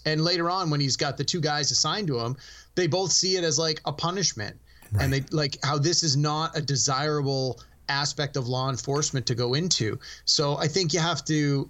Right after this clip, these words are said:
Speaker 1: um, assume that all ties together with the criminals will do what the criminals do to take advantage of the fact that the law enforcement doesn't take their,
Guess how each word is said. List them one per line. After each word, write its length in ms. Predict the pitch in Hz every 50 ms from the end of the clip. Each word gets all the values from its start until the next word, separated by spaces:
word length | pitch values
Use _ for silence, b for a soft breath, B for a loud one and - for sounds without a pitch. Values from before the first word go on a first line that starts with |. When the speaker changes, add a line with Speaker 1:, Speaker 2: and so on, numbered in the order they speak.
| -
Speaker 1:
um, 480 | - 135 131 127 127 123 120 117 127 123 - - - -
assume 340 | - 143 - - 175 180 170
that 160 | 160 139 139
all 180 | 143 151 165 190
ties 320 | - - 165 170 170 -
together 460 | - 160 143 143 151 170 165 165 139 127
with 340 | 127 127 123 117 - - - b b b b b b b b -
the 60 | 143
criminals 460 | 135 - 196 196 202 208 202 196 147
will 100 | 156 165
do 140 | 143 170 180
what 100 | 180 156
the 60 | 160
criminals 440 | - 175 170 170 165 156 147 127 -
do 240 | - 220 226 208 165
to 80 | 139
take 220 | - - 170 156 160
advantage 400 | 143 139 151 170 190 190 151 143
of 40 |
the 60 | 135 123
fact 320 | - 143 139 143 139 -
that 100 | 135 -
the 60 | 143
law 180 | 139 143 151 170
enforcement 480 | 156 139 - 170 185 160 - 147 127
doesn't 280 | 117 147 151 147 160 139
take 240 | - 151 151 139 143
their, 400 | 151 143 135 135 135 135 120